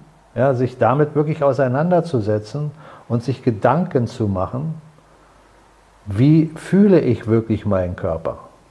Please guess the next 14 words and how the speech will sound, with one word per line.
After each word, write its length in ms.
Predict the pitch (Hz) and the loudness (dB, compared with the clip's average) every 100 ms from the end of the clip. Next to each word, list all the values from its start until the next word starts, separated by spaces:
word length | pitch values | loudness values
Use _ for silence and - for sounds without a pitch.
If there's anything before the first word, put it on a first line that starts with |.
| _ _ _ _ | _ _ _ _
Wie 520 | 127 110 151 180 151 - | -4 4 6 6 4 0
weit 460 | 117 131 156 170 - | 4 6 6 4 2
bin 200 | 143 139 | 2 2
ich 120 | 135 | -4
hier 520 | - 156 160 175 175 | -4 0 4 6 4
in 220 | 151 131 | 2 -2
diesem 320 | 127 147 151 151 | -2 -2 -2 0
Körper 380 | 139 143 143 | 0 2 0
zu 200 | 135 139 | 0 0
Hause? 380 | 135 175 139 80 82 - _ _ _ _ _ _ _ _ | 2 0 -2 -6 -12 -20 _ _ _ _ _ _ _ _
Fühle 300 | - 131 131 | 0 4 4
ich 180 | 131 131 | 2 0
mich 220 | 127 117 | -2 0
wohl? 360 | 117 160 92 | 0 2 0